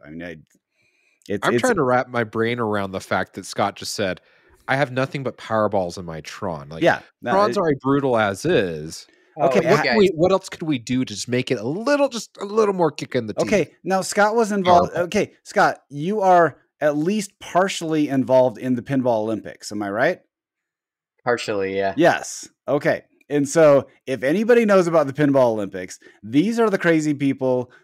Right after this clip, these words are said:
Speaker 1: who decide to hook up a treadmill and you're supposed to run as fast as you can while playing Junkyard.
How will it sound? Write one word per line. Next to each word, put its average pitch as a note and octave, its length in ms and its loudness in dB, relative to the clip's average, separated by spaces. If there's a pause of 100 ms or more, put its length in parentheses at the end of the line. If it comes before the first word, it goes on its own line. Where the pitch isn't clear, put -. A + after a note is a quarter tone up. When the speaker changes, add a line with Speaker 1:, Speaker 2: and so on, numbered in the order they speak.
(120)
Speaker 1:
who C3+ 420 0 (200)
decide D#3 480 0
to A#2+ 260 -2 (100)
hook G3+ 240 0
up F#3 280 2
a B2 520 0
treadmill A#2+ 760 0
and A#2 140 -8
you're A#2+ 100 -6
supposed D#3+ 420 -4
to D3 80 -4
run D3 320 4
as A2+ 140 -4
fast C#3 360 -2
as C3+ 80 -8
you C3 100 -4
can A#2+ 380 -6
while B2+ 240 2
playing C#3 340 0
Junkyard. G2+ 480 -8